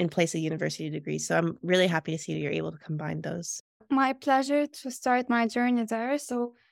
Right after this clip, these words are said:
Speaker 2: Coursera offered us very updated curriculum, just like Stanford machine learning courses, and also for free. So during that time, we had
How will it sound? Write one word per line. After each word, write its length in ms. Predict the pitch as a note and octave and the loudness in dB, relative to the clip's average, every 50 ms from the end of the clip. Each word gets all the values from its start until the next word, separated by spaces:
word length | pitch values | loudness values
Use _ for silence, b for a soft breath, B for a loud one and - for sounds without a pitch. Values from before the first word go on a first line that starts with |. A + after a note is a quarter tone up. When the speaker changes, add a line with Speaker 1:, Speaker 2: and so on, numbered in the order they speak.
| b b - | b b -2
Speaker 2:
Coursera 480 | C4+ B3+ B3 - C#4+ C4+ C4 C4 C4 | -2 -2 0 2 2 4 4 4 4
offered 400 | - A#3+ B3+ - - C4+ C4 B3 | 4 2 2 2 0 0 2 4
us 300 | B3+ B3+ B3+ B3 - - - | 2 2 2 0 -6 -12 -6
very 640 | C4 A#3+ B3 C4 C4 B3+ C4+ C4 B3 B3+ B3 B3 - | -6 0 4 4 4 4 4 2 2 2 0 0 0
updated 560 | C4 B3 A#3+ A#3+ - B3+ B3+ B3+ - B3 - - | 0 -2 0 2 2 2 2 2 -2 -6 -6 -6
curriculum, 680 | - - A#3+ A#3 A#3 - - A#3+ A#3 B3 A#3+ A#3+ A#3+ B3 B3+ B B B | -2 0 0 0 0 0 -2 0 2 4 4 4 4 2 0 B B B
just 320 | _ - C4 C4 B3+ - - - | _ 0 0 0 0 -4 -4 -2
like 240 | B3 A#3+ A#3+ - | -2 -2 -4 -6
Stanford 560 | - - - A#3+ A#3+ A#3+ B3 - - C4 B3+ B3 | -6 -2 0 2 2 2 2 4 4 4 4 4
machine 320 | A#3 A#3 - - B3 A#3+ | 2 0 0 0 0 0
learning 320 | A#3+ A#3+ A#3 A#3+ A#3+ A#3+ | 0 2 0 0 0 -2
courses, 440 | - - - A#3+ A#3+ - - C#4+ C#4+ | -4 -4 -6 -4 -4 -2 -4 -4 -2
and 200 | - C4 A#3+ A#3 | 0 2 2 2
also 280 | C#4 C4 C4 B3+ - B3+ | 2 0 0 -2 -2 -4
for 280 | - - B3 A#3+ A#3 | -2 0 0 0 0
free. 340 | A3 - - B3+ C4 D#4+ F4+ B B B B B | 0 0 0 2 4 2 2 B B B B B
So 400 | B - - C#4 C4+ C4 B3+ B3+ | B 0 4 4 6 6 6 4
during 360 | B3+ A#3 - C4+ C4+ C4+ C4+ C4+ | 2 2 2 4 6 6 6 6
that 260 | B3+ B3+ C4 C4 - | 6 6 4 4 2
time, 540 | - B3+ A#3+ B3 B3+ B3 B3 B3 A#3+ A3+ A3 | 0 0 2 2 4 4 4 4 4 2 0
we 180 | A#3 A#3 A#3 | 0 0 0
had 260 | A#3 - A#3+ A3+ A3+ | 0 0 0 0 0